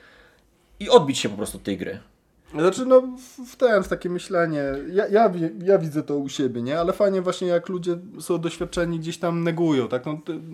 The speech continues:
Speaker 2: ten, ta, ta metafor-, te-, ten przykład z Food Chainem, do którego ciągle wracamy, tak? Że
Speaker 1: Mhm.
Speaker 2: ciągle, ciągle się pojawiały wygrywające strategie i, i, i wszystkie były po czasie obalane, tak? Że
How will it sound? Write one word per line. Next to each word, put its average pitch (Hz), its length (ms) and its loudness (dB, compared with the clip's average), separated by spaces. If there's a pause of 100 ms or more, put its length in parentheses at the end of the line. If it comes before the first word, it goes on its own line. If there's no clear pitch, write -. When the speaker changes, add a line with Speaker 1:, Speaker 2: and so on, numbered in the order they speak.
(160)
Speaker 2:
ten, 160 200 -6
ta, 156 160 -6
ta 147 320 0
metafor-, 151 580 -4
te-, 131 180 -8
ten 143 200 -10
przykład 147 440 -6
z - 80 -14
Food - 240 -16
Chainem, 151 320 2
do 123 80 -6
którego 110 280 -8
ciągle 110 260 -8
wracamy, 101 400 -10
tak? 107 160 -10
Że 131 40 0
Speaker 1:
Mhm. 123 160 -2
Speaker 2:
ciągle, 123 260 -2
ciągle 131 260 -4
się 127 100 -14
pojawiały 123 380 2
wygrywające 120 560 -6
strategie 120 580 -12 (140)
i, 110 220 -12 (840)
i, 110 220 -12 (120)
i 117 40 -10
wszystkie 127 360 -6
były 117 400 -4 (280)
po 127 100 -6
czasie 123 300 -2
obalane, 104 580 -4
tak? 101 240 -18
Że 98 120 -20